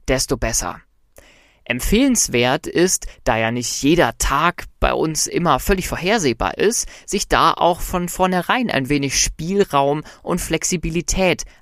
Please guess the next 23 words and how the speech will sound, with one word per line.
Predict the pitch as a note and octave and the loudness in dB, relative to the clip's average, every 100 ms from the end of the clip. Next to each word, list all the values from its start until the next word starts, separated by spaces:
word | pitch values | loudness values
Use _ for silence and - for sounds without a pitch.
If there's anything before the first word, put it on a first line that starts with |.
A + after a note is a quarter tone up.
| - | -6
einzuplanen. | A#2 A#2 A2 - - G#2+ F#2+ E2+ F2+ - - - _ - | -4 -2 -4 -6 -6 -4 -4 -6 -10 -20 -20 -20 _ -12
Man | G#2+ | -6
spricht | - D#3 D3+ B2+ | -2 0 0 0
da | A#2 | -2
gerne | - A#2+ B2 A#2+ | -2 -4 -4 -4
statt | - A#2+ - | -4 -6 -2
nur | C3+ | -4
von | - A#2 G2+ | -2 -4 -4
Microhabits | A2+ C#3+ A3 - D#3 - A#2 D#3 G#3+ - - - | -2 0 0 0 -2 -2 -4 -4 -2 -8 -8 -6
auch | - C3+ - | 0 0 2
von | D#3+ D#3 D#3+ - - | 0 0 -2 -10 2
Elastic | E3 E3+ G3 - B2 G#2+ - | 4 4 2 0 -2 -4 -4
Habits, | G2+ D3+ A3 - | -2 0 -2 -4
also | - A2+ A#2+ C3 - _ - | -4 -6 -2 -4 -4 _ -2
elastischen, | D3 F3 - - C#3+ C#3 C3 - | 0 0 -2 -4 -4 -4 -6 -8
flexiblen | - - D#3 - G3+ G#3+ D#3+ A#2+ G2 - _ _ | -10 -8 -6 -2 0 0 2 0 0 -12 _ _
Gewohnheiten. | D3+ C3 B2+ A#2+ A2 - - - - - - _ - - - | 2 2 2 -2 -4 -10 -12 -14 -16 -16 -20 _ -20 -18 -2
Konkret | D#3+ C#3+ - D#4+ - | -2 0 0 0 0
bedeutet | - A#2 A#2 B2+ | 2 2 0 -2
das, | D#3+ A3 - - - | -2 -2 -6 -8 -2
nicht | E3+ - | -2 0
nur | D3 A#2+ | -2 -2
einen | A2+ G2+ | -4 -6